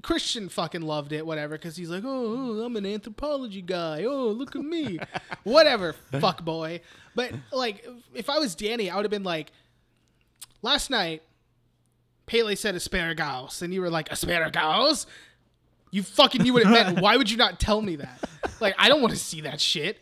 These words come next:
Speaker 3: That was some dick move. <laughs>
Speaker 1: For real, 'cause he's just like, "Oh, it's gonna be good, guys. Like, just wait. Just wait. It's gonna be so fucking sick." But, uh, yeah, and then Danny's like, "Is it scary?" And then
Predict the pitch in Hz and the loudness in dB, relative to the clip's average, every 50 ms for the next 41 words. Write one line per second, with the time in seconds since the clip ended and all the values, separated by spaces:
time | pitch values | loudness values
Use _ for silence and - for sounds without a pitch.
0 | - - 139 131 127 135 131 - 143 131 123 113 127 127 120 - 131 131 135 135 | -6 -4 -4 -2 -2 -2 -4 -4 -6 -8 -6 -6 -8 -8 -8 -8 -8 -6 -4 -4
1 | 131 - - - - 190 - 453 370 415 403 403 440 359 214 - 269 233 269 247 | -4 -6 -6 -6 -4 2 4 4 4 4 2 2 0 0 0 -2 -2 -2 -2 -4
2 | 214 240 - 220 170 160 - 185 190 190 185 - 208 185 170 160 156 139 165 170 | -4 -4 -2 -2 -4 -2 -2 -2 -2 -2 -4 -4 -4 -4 -6 -6 -6 -4 -4 -2
3 | 175 165 151 143 156 156 147 143 143 143 143 139 147 160 156 147 160 170 147 147 | -2 -2 -4 -4 -4 -4 -4 -4 -4 -6 -8 -6 -6 -6 -6 -6 -8 -8 -6 -4
4 | 165 170 156 135 127 - _ - - - - _ - 190 175 160 180 190 175 160 | -2 -2 -2 -4 -6 -14 _ -20 -20 -20 -14 _ -4 -2 -2 0 0 0 0 0
5 | 156 151 160 180 175 165 151 - - 185 175 175 165 - - 175 160 170 - 156 | -2 -2 -4 -4 -4 -4 -4 -2 0 0 0 0 -4 -4 -4 -6 -4 -2 -2 -4
6 | 147 139 139 - 185 - 185 170 175 170 170 160 147 - - - 107 101 - - | -4 -4 -6 -4 -2 -2 0 0 0 0 -2 -2 -6 -10 -12 -12 -12 -12 -14 -18
7 | - - - - _ _ _ - 170 196 190 180 175 165 160 151 151 147 - _ | -20 -20 -20 -20 _ _ _ -4 -2 0 0 0 0 -2 -2 -4 -6 -10 -14 _
8 | _ _ _ _ _ _ - 208 208 180 156 170 196 220 226 185 202 208 214 220 | _ _ _ _ _ _ 0 2 2 2 2 0 0 0 0 0 0 0 0 0
9 | 196 202 185 190 220 202 165 214 - - - - - 196 196 214 233 262 302 320 | -2 -4 -4 -4 -4 -6 -6 -6 -6 -6 -4 -2 -2 0 0 2 0 2 2 0
10 | 330 262 190 214 214 202 190 180 180 170 | -2 -2 -2 -2 -2 -2 -2 -4 -6 -12